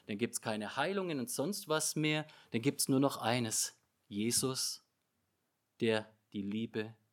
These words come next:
in Person ist. Das ist der Kontext, den Paulus uns aufgezeigt hat. Und erst mit diesem Kontext im Blick können wir jetzt zu Kapitel vierzehn kommen und schauen,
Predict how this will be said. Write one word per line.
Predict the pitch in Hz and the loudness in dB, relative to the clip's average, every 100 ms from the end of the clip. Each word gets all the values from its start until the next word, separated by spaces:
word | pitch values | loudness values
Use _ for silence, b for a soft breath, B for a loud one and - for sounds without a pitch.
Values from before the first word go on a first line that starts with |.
| _ | _
in | 117 107 | -14 -12
Person | 107 98 107 98 98 | -8 -6 -6 -8 -10
ist. | - - _ _ _ _ _ _ _ _ _ b b b _ | -14 -16 _ _ _ _ _ _ _ _ _ b b b _
Das | 165 196 277 - - 247 | 10 10 8 2 0 4
ist | 247 - - - - - | 4 2 -4 -10 -12 8
der | 202 | 8
Kontext, | 196 - 214 214 - 165 - - - b b b - | 10 12 12 12 8 8 8 2 -2 b b b 0
den | 170 185 185 185 | 4 4 2 -2
Paulus | - 185 269 254 | 6 8 8 2
uns | 254 | 0
aufgezeigt | - 208 208 170 - 147 151 | 6 8 8 4 4 6 6
hat. | 143 - | 2 4
Und | 190 156 - _ _ - | 4 4 -2 _ _ 6
erst | 226 294 - | 8 8 6
mit | 226 294 | 4 4
diesem | 254 277 269 | 4 4 4
Kontext | - 226 233 226 220 | 8 8 8 4 2
im | 208 185 | 2 6
Blick | 147 123 - _ _ B B B B _ | 4 4 0 _ _ B B B B _
können | 180 180 | 4 6
wir | 160 | 4
jetzt | 156 208 - - | 4 4 4 0
zu | 226 | 0
Kapitel | 208 196 196 165 151 b b b | 0 0 2 6 4 b b b
vierzehn | - 196 294 - 190 165 | 6 8 8 6 0 4
kommen | 165 170 | 4 4
und | 147 135 | 2 0
schauen, | - 139 160 208 | 4 8 10 8